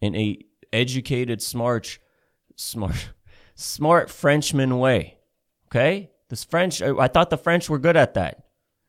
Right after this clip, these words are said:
The looking down on you and, and, like, politely telling you you're garbage and your cheese isn't good and, and your bread no good, could have gotten not, not enough yeast in there.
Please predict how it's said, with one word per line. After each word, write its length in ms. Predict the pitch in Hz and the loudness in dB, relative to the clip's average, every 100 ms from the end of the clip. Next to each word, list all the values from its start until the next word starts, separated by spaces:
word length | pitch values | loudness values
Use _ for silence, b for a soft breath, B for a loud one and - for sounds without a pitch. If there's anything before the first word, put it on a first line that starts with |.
| _ - | _ -10
The 120 | 104 | -6
looking 400 | 117 127 131 117 | -2 0 0 2
down 260 | 135 147 | 4 4
on 200 | 151 147 | 4 2
you 240 | 147 151 147 | 2 2 2
and, 160 | 127 | 2
and, 160 | 110 107 | 0 0
like, 160 | 104 - | -2 -2
politely 520 | 113 120 127 123 117 | 2 2 2 0 -4
telling 360 | 123 127 123 | -2 0 0
you 100 | 131 | 0
you're 200 | 131 107 90 | 2 0 2
garbage 680 | 113 120 120 131 120 - _ _ _ - | 4 4 4 -2 -4 -14 _ _ _ -4
and 140 | 95 | -2
your 100 | 92 | -2
cheese 380 | - 123 127 120 | -2 -2 -2 -2
isn't 300 | 117 123 113 | -4 -6 -4
good 320 | 127 131 110 b b - | -2 -2 -4 b b -8
and, 140 | 95 | -4
and 160 | 98 95 | 0 -2
your 100 | 87 | -2
bread 360 | 113 117 110 | 2 4 4
no 180 | 113 117 | 0 0
good, 320 | 107 120 117 | 0 0 0
could 120 | 110 | -4
have 60 | 101 | -2
gotten 300 | 104 98 98 | 0 0 -2
not, 220 | 107 104 | -4 -4
not 260 | 110 113 98 | -2 -2 0
enough 200 | 110 98 | -2 -2
yeast 380 | 104 123 - 123 | -2 -2 -4 -4
in 140 | 123 | -2
there. 320 | 127 143 139 | 0 -2 -4